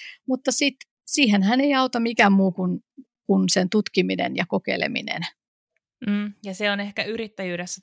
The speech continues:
Speaker 2: tietyllä tavalla mun mielestä, tai mulle sopivaa just semmonen, että saa testailla.
Speaker 1: Kyllä.
Speaker 2: Ja, ja jotenkin mä en, ää, mä, mä oon aina sanonutkin, että mä olisin nykyään varmaan tosi huono palkansaaja ja alainen,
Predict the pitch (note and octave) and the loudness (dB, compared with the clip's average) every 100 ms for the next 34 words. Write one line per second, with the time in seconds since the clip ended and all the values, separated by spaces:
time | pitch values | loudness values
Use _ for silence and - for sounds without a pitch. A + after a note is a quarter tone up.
0 | - G3 F#3+ E3+ F3 E3+ E3 F#3+ G#3+ A#3 | -10 -10 -8 -8 -6 -6 -4 -2 -2 -2
1 | G3 E3 D#3 F3 F3 G#3+ A3+ C4+ G#3 F3+ | -4 -4 -4 -6 -10 -6 -2 0 0 -2
2 | G3 F#3 F3 E3+ D#3+ E3 F3+ - F3 E3+ | -6 -6 -4 -2 -2 -2 -8 -8 -8 -8
3 | E3 F#3 F3+ F#3+ E3 F3 E3 - G3 A3 | -10 -12 -4 -2 -2 -6 -10 -10 -8 -6
4 | A#3+ A#3 _ _ C4 F#3+ F#3+ - - F#3 | -8 -10 _ _ 2 4 2 -2 -4 0
5 | E3+ E3 E3+ F#3+ F3+ E3 E3 F#3 F3+ F3+ | 0 -2 -4 -4 -2 -2 -4 -8 -8 -10
6 | E3+ F#3 F3 F3 F3+ F#3+ A3 _ _ _ | -6 -2 0 -2 -6 -12 -18 _ _ _
7 | _ - E3+ E3 E3+ - - G#3+ G3 F#3+ | _ -8 -4 -4 -6 -10 -16 -4 -2 0
8 | G3+ G3+ G3 F#3+ F3+ - G3+ G#3+ G3+ F#3 | -2 -4 -4 -4 -8 -12 -12 -6 -6 -6
9 | - F3+ F3+ F#3 F3+ F#3+ F#3+ G3 G3 F#3+ | -10 -12 -4 -2 -2 -2 -4 -4 -6 -4
10 | E3+ E3+ E3 D#3+ E3+ F#3 F3+ F3+ F3 E3 | -4 -2 -2 -4 -6 -4 -4 -4 -4 -4
11 | E3+ F3+ E3+ E3 D#3 E3+ F3+ E3+ E3+ F3 | -6 -4 -4 -4 -8 -10 -8 -8 -6 -4
12 | F3 F3+ F#3+ G3+ A3 A#3 | -2 0 0 -2 -4 -6